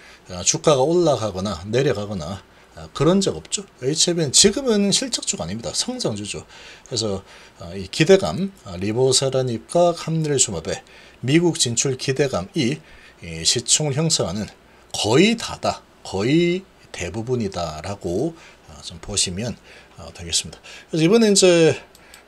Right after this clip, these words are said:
에, 이틀만 기다리면 이제 결과는 나오는 상황이다. 이게 에프디에이 허가를, 아, 받아내고 미국에 이제 진출을 하게 되면은 에이치아이비 상당히 강력한,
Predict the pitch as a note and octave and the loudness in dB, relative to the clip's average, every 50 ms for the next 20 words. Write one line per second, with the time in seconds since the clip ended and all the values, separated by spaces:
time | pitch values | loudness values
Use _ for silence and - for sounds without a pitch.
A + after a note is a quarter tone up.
0 | - - D3 C3+ C3+ B2+ A#2+ A#2 C3+ - - C4+ C#4+ - - - - - C#4+ A#3 | -12 -8 -6 -6 -4 -4 -4 -6 -6 -2 0 0 0 0 -2 -2 2 4 8 8
1 | G3 F3 F3 F3+ F#3 F#3 F#3+ F3+ E3 - - B2 G2+ - C3+ C3+ B2+ B2 G#2 G#2 | 8 8 10 6 6 6 4 2 0 0 0 0 6 8 6 8 8 6 2 2
2 | A#2 A#2 G#2+ F#2+ F2+ F2 F#2 F2 E2 - - A#2+ B2 A#2+ A#2+ A2 G2+ G#2 C3 F3+ | 0 0 0 -2 -4 -4 -4 -6 -6 -2 -2 -2 -2 0 0 0 0 2 2 0
3 | A3 A#3 - - - - - - - F2+ F2+ F2+ F2+ F#2 G2+ G#2 B2+ F3+ G3+ G#3+ | 0 0 -4 -10 -20 -20 -20 -12 -4 -2 0 2 2 2 2 2 2 2 2 2
4 | A3 G3 - G#2 F#2+ G2 F#2+ E2+ E2 - F2+ - - - - - - - - - | 0 -2 -4 -4 -6 -6 -6 -6 -4 -6 -6 -6 -8 -18 -20 -20 -20 -20 -20 -18
5 | - C3 C3+ D3+ E3 E3 B2 B2 - - - G#3+ G#3 F#3+ D3+ C3+ F#3 G3 F#3+ G3+ | -12 -8 -6 -4 0 0 0 0 -2 0 0 4 4 4 4 4 2 4 8 8
6 | G3+ G3 G3+ G3 G3 F#3+ G#2 C#3+ G3+ A#3 A#3 - F#2+ F2 - - - C3 E3 E3 | 8 8 8 6 2 2 4 2 2 2 0 -8 -14 -14 -10 -2 0 0 2 2
7 | F3 C#3+ G#2 E2+ E2+ E2 F#2+ F#2 G2+ F#2+ G#2 C#3+ G3+ G3+ G3 F3 D3+ C3 A2 G#2 | 2 2 2 0 -2 -2 0 0 0 2 4 2 4 6 4 4 4 0 0 0
8 | G2 G2 F2+ D#2+ - - - - - - - - - C#3+ D#3 D#3+ - - C4+ C4+ | 0 -2 -2 -2 -4 -8 -20 -20 -20 -18 -4 0 2 2 4 2 2 2 2 2
9 | C4 A3+ G#3 C4+ D4 B3 C4 A3+ - - F#3 A3+ A3+ F3+ C#3+ F3 F3+ A#2+ E2+ C#2+ | 0 4 4 4 4 6 4 2 4 6 4 4 4 2 2 2 0 0 -2 -6
10 | B1+ - - - - _ - _ _ _ _ - _ _ _ - _ _ _ _ | -10 -14 -20 -20 -20 _ -20 _ _ _ _ -20 _ _ _ -20 _ _ _ _
11 | _ _ _ _ _ _ _ _ - _ - - - - - - - - - - | _ _ _ _ _ _ _ _ -20 _ -14 -14 -14 -14 -20 -18 -18 -18 -20 -20
12 | - - - - E3+ G3+ - - C4 C4+ C4 C4+ B3+ G3+ D3 A2+ G#2 G#2 G3 - | -20 -8 0 2 4 4 6 4 2 2 2 2 4 4 4 4 4 2 0 0
13 | - F#3+ G#3 G#3+ A3 C#4+ D4+ D4+ B3 G3 D#3+ - E3+ G3 A3 G#3 - - - - | 0 0 0 0 2 0 0 2 2 0 0 2 0 2 2 0 -2 -2 -4 -4
14 | F2 F#2 A2 D#3+ G#3+ A3 G#3 | -4 -2 -2 -2 -2 -2 -4